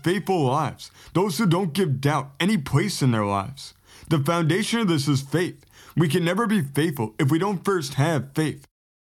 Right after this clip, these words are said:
Faith is a fruit of the Spirit. It's birthed within us by God. It's God's inworking of divine persuasion.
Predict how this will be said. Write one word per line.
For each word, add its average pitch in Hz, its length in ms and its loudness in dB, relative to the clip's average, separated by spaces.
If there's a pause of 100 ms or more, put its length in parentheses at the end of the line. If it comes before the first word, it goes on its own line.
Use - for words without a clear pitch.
(260)
Faith 202 400 -2
is 180 160 2
a 135 80 4
fruit 170 320 0
of 208 60 -2
the 165 100 0
Spirit. - 460 -4 (180)
It's 139 140 2
birthed 190 340 -2
within 156 340 0
us 147 180 -2
by 127 200 0
God. 120 480 -2 (300)
It's 139 160 4
God's 190 420 -2
inworking 147 560 2
of 143 80 4
divine 151 440 0
persuasion. 147 680 -2